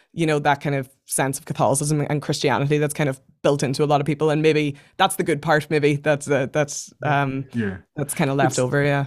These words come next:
Speaker 2: it's, it's mad because, like, even thinking back to during the pandemic, and one of the things that I think that caught everyone's attention was, and I can't remember what, what, uh, tribe or branch of the Native Americans it was, but, like, Irish
Speaker 1: Mm.
Speaker 2: people donating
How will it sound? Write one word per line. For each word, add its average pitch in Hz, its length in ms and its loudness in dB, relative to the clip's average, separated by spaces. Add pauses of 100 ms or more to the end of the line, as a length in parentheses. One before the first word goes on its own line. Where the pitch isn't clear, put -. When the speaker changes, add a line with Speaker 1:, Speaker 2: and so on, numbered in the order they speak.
(160)
Speaker 2:
it's, 135 220 -4
it's 127 120 -2
mad 180 260 2
because, 139 340 0 (100)
like, 131 140 -2
even 147 500 2
thinking 123 300 2
back 117 200 -2
to 127 80 0
during 117 240 2
the 104 80 2
pandemic, 101 540 0 (680)
and 131 380 0
one 123 320 2
of 107 60 0
the - 80 -4
things 110 220 2
that 101 80 -2
I 101 40 0
think 101 180 -2
that 101 160 -6 (100)
caught 101 160 -6
everyone's 120 340 2
attention 101 640 -2 (100)
was, 107 540 -2 (140)
and 107 100 -8
I 101 60 -8
can't 117 300 -4
remember 104 300 2
what, 101 320 -6 (260)
what, 110 220 -6 (600)
uh, 104 200 -6 (120)
tribe 107 300 -2
or 101 80 -2
branch 101 240 0
of 98 180 -6
the 101 220 0
Native 101 240 0
Americans 98 360 0
it 101 60 -4
was, 101 380 -2
but, 101 200 -4 (100)
like, 101 240 -2 (240)
Irish 165 200 0
Speaker 1:
Mm. 170 60 0
Speaker 2:
people 98 200 0
donating 101 800 2